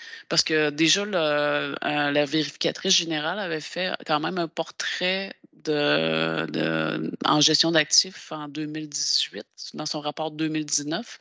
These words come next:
Alors, on, on, on avait quand même un point de départ. Fait qu'on a raffiné davantage. Ce qui est nouveau, qu'on a travaillé beaucoup depuis, euh,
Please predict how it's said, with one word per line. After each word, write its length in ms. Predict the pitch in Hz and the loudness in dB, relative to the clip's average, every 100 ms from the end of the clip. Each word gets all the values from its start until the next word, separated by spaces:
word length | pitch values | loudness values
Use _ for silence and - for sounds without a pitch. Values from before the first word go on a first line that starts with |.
| - - - - - | -16 -14 -14 -16 -2
Alors, 520 | 135 151 147 143 - | 2 2 2 0 2
on, 120 | - 139 | 2 0
on, 60 | - - | 0 -2
on 300 | 151 147 151 | 0 4 4
avait 220 | 143 151 | 6 4
quand 260 | - 156 147 | 4 2 4
même 220 | 151 165 | 2 2
un 120 | 147 | 0
point 260 | - 151 151 | 0 0 2
de 60 | |
départ. 540 | 147 139 160 185 214 - - - | 2 2 0 0 -2 -10 -18 -2
Fait 80 | 156 | 0
qu'on 200 | 160 160 | 4 4
a 80 | 156 | 4
raffiné 420 | 156 160 - 180 | 4 0 0 2
davantage. 460 | 170 160 147 156 | 2 2 0 0
Ce 60 | - | 0
qui 100 | 196 | 0
est 20 | |
nouveau, 300 | 185 170 185 | -2 -2 -4
qu'on 160 | 202 185 | -2 -2
a 80 | 160 | 0
travaillé 460 | - 147 147 165 | 0 2 4 4
beaucoup 500 | 160 170 165 - 202 | 4 0 -2 -4 -6
depuis, 680 | 180 156 - - 160 165 151 | 0 0 0 -4 -2 0 2
euh, 240 | 147 147 | 0 -2